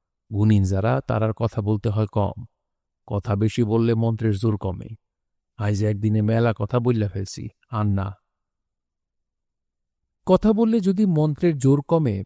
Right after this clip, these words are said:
তাহলে চাঁদ শাহ ফকিরের মন্ত্রে কোনো জোর থাকার কথা না। কথা বলার কোনো সুযোগই সে নষ্ট করে না। অন্য গ্রামের অচেনা কেউ এলে তো কথাই নেই।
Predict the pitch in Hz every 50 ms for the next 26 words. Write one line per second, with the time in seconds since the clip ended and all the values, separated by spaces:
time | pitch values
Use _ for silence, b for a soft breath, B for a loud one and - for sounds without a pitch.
0 | - _ _ 147 131 127 147 151 156 139 - 143 127 123 120 - - 135 120 -
1 | 135 117 - 135 120 131 127 117 110 110 113 113 - - 165 165 - 131 127 131
2 | 120 101 117 110 110 - - 120 113 - 110 104 - 101 95 - 113 104 98 -
3 | - - - _ _ _ _ _ _ _ _ _ _ _ - 180 175 - 208 190
4 | 196 196 208 214 202 - - 175 180 185 156 - - - 151 139 131 156 165 156
5 | 160 131 107 107 - - 131 123 117 110 101 - - 117 - 107 98 - - -
6 | 82 - 123 - _ _ _ _ _ - 160 170 170 175 170 151 165 156 160 165
7 | 160 151 123 123 - - 143 127 135 139 123 - 143 139 139 - - 117 117 123
8 | 135 131 - 143 - - 104 101 - - 107 98 90 82 95 95 -